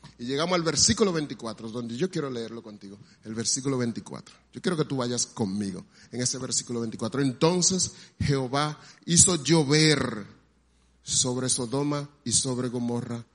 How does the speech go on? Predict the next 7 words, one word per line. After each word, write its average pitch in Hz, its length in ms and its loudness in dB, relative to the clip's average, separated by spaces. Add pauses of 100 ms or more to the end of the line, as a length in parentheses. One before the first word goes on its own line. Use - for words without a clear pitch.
(360)
azufre 160 720 2
y 160 60 2
fuego 110 600 -4 (260)
de 117 160 -4
parte 147 540 -4
de 151 120 -2
Jehová 123 640 -2